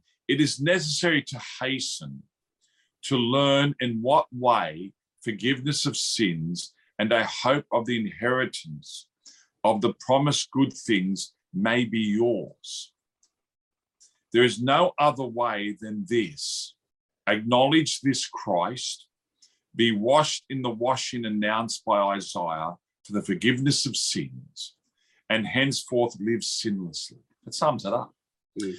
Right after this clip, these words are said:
Speaker 1: So if you want to be saved, you want to go to heaven, that's what he means by the hope of the inheritance of the promised good things. We firstly accept Jesus Christ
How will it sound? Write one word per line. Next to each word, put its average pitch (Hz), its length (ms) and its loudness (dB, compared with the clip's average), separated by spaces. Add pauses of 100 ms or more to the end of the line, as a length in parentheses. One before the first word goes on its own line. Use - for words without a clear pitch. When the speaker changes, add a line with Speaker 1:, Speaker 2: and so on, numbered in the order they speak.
(120)
Speaker 1:
So 151 180 2
if 131 100 0
you 123 120 -2
want 175 220 0
to 185 80 0
be 151 160 0
saved, 92 600 -4
you 92 100 -10
want 143 160 -4
to 180 60 4
go 156 200 2
to 123 140 -2
heaven, - 280 -8 (380)
that's 110 220 -6
what 135 120 4
he 120 100 6
means 110 380 2
by 98 280 2
the 85 120 -6
hope - 380 -2
of 95 100 -8
the 101 120 0
inheritance 92 880 -2
of 90 120 -6
the 87 80 -4
promised 92 560 0
good 87 200 -4
things. 92 500 -4 (460)
We 123 120 6
firstly 123 800 2 (460)
accept 143 440 -2
Jesus 160 340 2
Christ - 580 -4